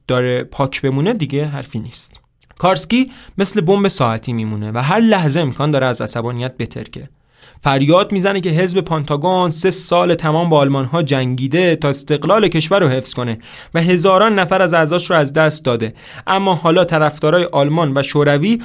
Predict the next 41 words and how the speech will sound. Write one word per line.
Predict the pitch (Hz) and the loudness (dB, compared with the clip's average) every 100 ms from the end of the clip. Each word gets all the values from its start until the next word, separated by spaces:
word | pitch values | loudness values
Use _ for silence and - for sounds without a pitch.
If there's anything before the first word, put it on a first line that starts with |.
| - | -6
دارن | - 175 165 | -2 0 0
ساخت | - 151 - | 0 -2 -2
و | |
پاخت | 160 247 269 - | -2 -2 -2 -4
می‌کنن | 165 175 165 160 160 - - | 0 2 2 0 -6 -12 -2
و | |
اونا | 160 175 208 | 0 2 4
رو | 202 | 2
یه | 175 | 2
گوشه | 208 180 214 | 0 0 0
قتل | 185 156 147 | 0 0 2
عام | 147 131 | 2 2
می‌کنن. | 120 120 113 123 - _ - | -2 -4 -6 -8 -16 _ -6
هودرر | 143 143 151 240 | 0 2 2 2
با | 262 135 | 0 0
آرامش | 127 135 139 - | 0 0 -6 -6
خاصی | 151 151 127 | -6 -6 -6
میگه: | 117 123 175 220 - _ _ | -4 -4 -4 -6 -14 _ _
"کارسکی، | - 180 196 - 110 104 _ _ _ | 0 0 0 -6 -10 -14 _ _ _
شما | - 151 160 | -4 0 2
این | 196 185 | 2 2
بازی | 135 139 | 2 0
رو | 165 | -2
باختید | 156 185 214 - 135 123 - - | 2 2 2 0 -4 -4 -8 -8
چون | - 202 185 - - | -4 -2 -4 -6 0
باید | 135 127 135 131 | 2 4 2 0
می‌باختید." | 113 - 113 - - _ _ _ _ _ | -6 -12 -14 -18 -20 _ _ _ _ _
ایلریا | 151 143 135 131 127 135 131 | 2 4 4 0 0 0 0
به | 131 139 | 0 -4
تنهایی، | - - 143 135 117 139 135 143 233 - - - _ _ _ | -4 -4 -2 -2 0 0 2 4 2 2 -4 -20 _ _ _
این | 226 240 | -4 0
مدل | 190 156 151 | 2 0 -2
رجزخونی‌ها | 151 151 156 156 165 165 214 | -4 -4 -4 -4 -6 -4 -4
واسه | 233 - | -4 -8
کشور | - 160 156 - - | -8 -8 -6 -8 -8
کوچیکی | - 160 185 185 | -10 -10 -8 -6
مثل | 175 165 | -6 -8
کشور | 160 165 170 160 | -10 -8 -4 -2
ما | 165 214 202 160 | -2 -2 -2 -4
که | 160 185 | -6 -6
بین | 220 | -4